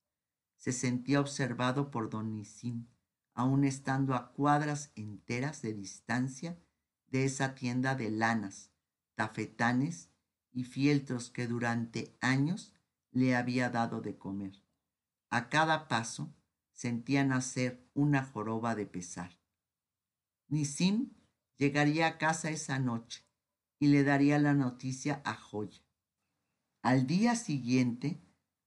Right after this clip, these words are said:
Janeta supo que se quedaría mucho más tiempo con don Nisim,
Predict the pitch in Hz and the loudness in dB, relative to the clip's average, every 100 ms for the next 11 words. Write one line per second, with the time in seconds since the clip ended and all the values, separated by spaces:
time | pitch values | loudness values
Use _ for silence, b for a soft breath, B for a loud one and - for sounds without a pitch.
0 | - 127 147 170 170 180 - 156 147 170 | 0 4 4 2 0 -2 -2 -4 -2 -4
1 | 180 143 139 127 - 120 117 120 131 139 | -4 -4 -4 -4 -4 -2 0 2 2 0
2 | - - 151 190 - 147 135 139 - - | -2 -2 0 0 -2 -4 0 -2 -2 -8
3 | 131 143 147 175 202 - 127 120 113 131 | 0 2 2 -4 -12 -4 0 0 2 2
4 | 170 165 127 - 117 113 | 2 0 -2 -4 -6 -6